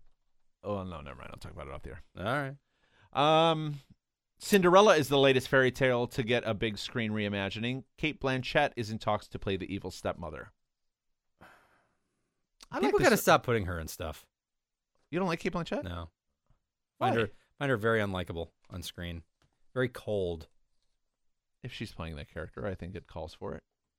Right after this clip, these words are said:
Speaker 2: When has she ever played a character that wasn't like that?
Speaker 1: Um, I don't have her resume right in front of me.
Speaker 2: But,
Speaker 1: I,
Speaker 2: but
Speaker 1: I,
Speaker 2: can
Speaker 1: I
Speaker 2: you
Speaker 1: can,
Speaker 2: think?
Speaker 1: though.
Speaker 2: But can you think of anything?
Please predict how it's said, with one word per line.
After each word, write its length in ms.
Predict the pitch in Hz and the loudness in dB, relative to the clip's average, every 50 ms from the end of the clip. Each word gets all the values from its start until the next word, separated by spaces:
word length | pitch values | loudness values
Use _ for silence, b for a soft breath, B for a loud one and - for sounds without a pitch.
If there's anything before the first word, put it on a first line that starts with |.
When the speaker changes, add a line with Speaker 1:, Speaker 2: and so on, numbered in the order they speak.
| _ _ _ _ _ _ - | _ _ _ _ _ _ -12
Speaker 2:
When 140 | 110 110 104 | -8 -6 -6
has 120 | 113 107 | -6 -4
she 140 | 107 107 98 | -4 -4 -4
ever 220 | - 107 98 101 | -4 -4 -6 -6
played 220 | 90 - - 95 92 | -6 -6 -6 -6 -6
a 20 | |
character 320 | 90 - 95 90 85 92 90 | -4 -6 -8 -8 -6 -6 -6
that 140 | 85 85 82 | -8 -8 -6
wasn't 280 | 82 85 85 87 85 82 | -6 -8 -8 -8 -10 -12
like 160 | 85 82 80 - | -12 -14 -14 -12
that? 220 | 87 87 95 - - _ _ _ _ _ _ _ _ _ _ - | -12 -12 -12 -14 -18 _ _ _ _ _ _ _ _ _ _ -10
Speaker 1:
Um, 480 | 95 98 101 101 98 98 95 95 92 92 - - _ _ _ _ - | -8 -6 -6 -6 -6 -6 -8 -8 -10 -12 -16 -20 _ _ _ _ -16
I 80 | 101 104 | -12 -12
don't 140 | 101 92 95 | -10 -10 -10
have 100 | 101 90 | -10 -10
her 100 | 95 95 | -8 -8
resume 440 | 92 92 87 - 92 90 90 87 | -6 -8 -8 -8 -8 -8 -8 -8
right 200 | 85 82 85 82 | -8 -8 -10 -10
in 60 | - - | -12 -12
front 220 | - 87 82 85 | -12 -10 -10 -8
of 40 | 87 | -8
me. 140 | 95 110 127 131 | -10 -10 -6 0
Speaker 2:
But, 100 | 143 147 | 2 4
Speaker 1:
I, 100 | 135 123 | 4 4
Speaker 2:
but 140 | 113 110 127 | 2 0 -2
Speaker 1:
I, 40 | 123 | -2
Speaker 2:
can 100 | 113 120 - | -2 -2 -2
Speaker 1:
I 40 | |
Speaker 2:
you 140 | 131 123 113 | -2 0 0
Speaker 1:
can, 100 | 104 90 | 0 0
Speaker 2:
think? 140 | 120 127 120 | 0 0 -2
Speaker 1:
though. 100 | - 80 | -2 -4
Speaker 2:
But 220 | - - 147 127 | -2 0 0 0
can 100 | - 135 120 | 0 -2 -4
you 80 | 107 | -4
think 220 | 98 - 147 139 - | -4 -4 -4 -4 -4
of 80 | 95 | -6
anything? 340 | 80 76 69 67 - - - | -8 -8 -10 -12 -14 -18 -18